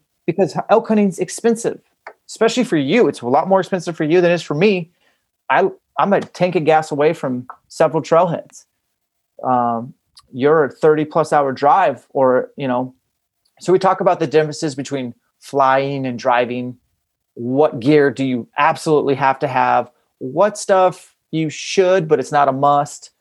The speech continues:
How to budget for the tags, how to budget your finances. If you're in credit card debt or debt into your eyeballs, you need to take care of your s-,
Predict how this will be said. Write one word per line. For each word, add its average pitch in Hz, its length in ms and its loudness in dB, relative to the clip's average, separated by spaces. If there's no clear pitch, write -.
How 180 160 2
to 180 80 0
budget 156 600 0
for 135 100 -10
the 135 80 -2
tags, 135 540 -2
how 185 140 0
to 185 60 2
budget 139 600 0
your 127 160 -2
finances. 131 680 -4
If 160 160 -8
you're 226 180 2
in 175 80 -2
credit 151 320 0
card 143 480 0
debt 143 480 2
or 127 160 -4
debt 147 300 0
into 143 180 -8
your 120 140 -2
eyeballs, 135 540 2
you 180 200 -8
need 208 220 0
to 165 80 -6
take 170 300 -2
care 143 320 2
of 120 100 -4
your 120 140 0
s-, - 260 -14